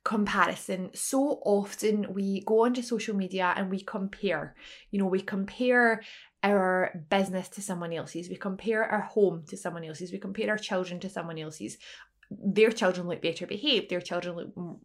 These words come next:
like, you know, they're better put together, their decor is nicer, they drive a better car than us, all of that type of thing.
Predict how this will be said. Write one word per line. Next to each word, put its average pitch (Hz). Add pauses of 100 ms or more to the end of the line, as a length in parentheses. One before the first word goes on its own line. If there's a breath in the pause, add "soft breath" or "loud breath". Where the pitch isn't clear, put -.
(360)
like, -
you 190
know, 175
they're 175
better 165
put -
together, 226 (300 loud breath)
their 175 (280)
decor 233
is 175
nicer, 165
they 170
drive 165
a 170
better 170
car 262
than 202
us, 156 (460 loud breath)
all 220
of 202
that 175 (120)
type 185
of 196
thing. 226